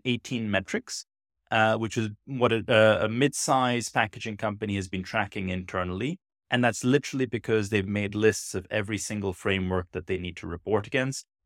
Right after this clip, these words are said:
and are looking at each of those metrics separately. Don't do that. Um, but the way that I think you should look at this is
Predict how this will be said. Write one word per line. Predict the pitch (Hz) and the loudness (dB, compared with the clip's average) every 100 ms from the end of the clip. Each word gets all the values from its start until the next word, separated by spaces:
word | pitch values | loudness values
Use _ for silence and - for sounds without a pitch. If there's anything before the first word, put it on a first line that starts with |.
| _ | _
and | 110 | 2
are | 104 | 4
looking | 104 95 104 | 2 2 0
at | 95 | -2
each | 107 95 110 | -6 -8 -4
of | 95 | -2
those | 90 87 | -2 -2
metrics | 82 - 82 - | -6 -4 -8 -6
separately. | - - - 90 - - _ _ _ _ - | -6 -8 -8 -14 -14 -20 _ _ _ _ 2
Don't | 95 90 | 4 4
do | 87 | 0
that. | 82 55 - _ _ _ _ _ _ | -2 -4 -6 _ _ _ _ _ _
Um, | 104 101 95 95 - _ _ | 4 4 4 -4 -10 _ _
but | 127 120 _ - | 4 4 _ -2
the | 131 123 | 2 4
way | 147 180 | 6 6
that | 180 - - | 6 0 -4
I | 120 | -4
think | 170 165 | -2 -4
you | 113 | -4
should | - - 180 | 0 2 4
look | 113 - | 2 0
at | - | -4
this | - - - - | -4 -4 -6 -2
is | 117 107 104 | 0 0 0